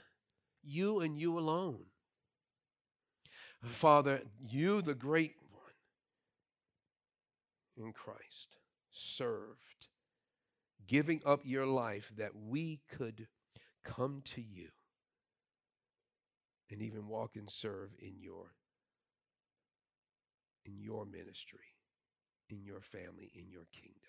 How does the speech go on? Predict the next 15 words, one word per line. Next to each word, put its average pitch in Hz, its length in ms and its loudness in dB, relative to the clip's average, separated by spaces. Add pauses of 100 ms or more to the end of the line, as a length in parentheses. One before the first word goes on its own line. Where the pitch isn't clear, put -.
(1200)
Father, 143 300 6
I 127 80 4
pray 123 400 0
that 117 180 -2
we 117 200 -4
would 110 260 -8
not 110 240 -4
seek - 400 -10 (140)
greatness, - 880 -14 (1500)
but 104 140 -6
that 113 180 4
we 120 100 2
would 117 260 -2
always 120 460 4
look 123 260 -4